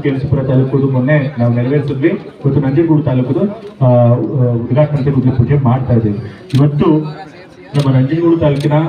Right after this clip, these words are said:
ವರ್ಣಾ ಕ್ಷೇತ್ರ ವ್ಯಾಪ್ತಿಗಳಲ್ಲಿ, ಆ, ಮುಜರಾ ಇಲಾಖೆಯಿಂದ ಹಲವಾರು ದೇವಸ್ಥಾನಗಳ ಅಭಿವೃದ್ಧಿ ಕಾಮಗಾರಿಗೆ ಅಂತ ಹೇಳಿ ಮೂರು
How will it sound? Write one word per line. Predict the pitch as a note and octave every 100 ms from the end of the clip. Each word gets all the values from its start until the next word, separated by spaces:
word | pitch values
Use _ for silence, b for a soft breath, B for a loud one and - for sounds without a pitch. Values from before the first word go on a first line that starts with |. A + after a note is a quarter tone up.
| C3+
ವರ್ಣಾ | B2+ D#3
ಕ್ಷೇತ್ರ | D3+ D3 C3
ವ್ಯಾಪ್ತಿಗಳಲ್ಲಿ, | - - C3 C3 D3+ C#3 C3+ B B B B -
ಆ, | C3 A#2+ C3
ಮುಜರಾ | - E3+ G3+ G3
ಇಲಾಖೆಯಿಂದ | F3 D#3+ D#3 D3 D#3 E3+ F3 E3 - - - -
ಹಲವಾರು | B2 D3 F3 E3+ D3+
ದೇವಸ್ಥಾನಗಳ | E3 D#3+ D#3+ D3+ D3+
ಅಭಿವೃದ್ಧಿ | C#3 E3 F3 E3
ಕಾಮಗಾರಿಗೆ | D3 D3 C#3 C3+ C3+
ಅಂತ | B2+ D#3+
ಹೇಳಿ | F3 D#3 - - - C3
ಮೂರು | F3+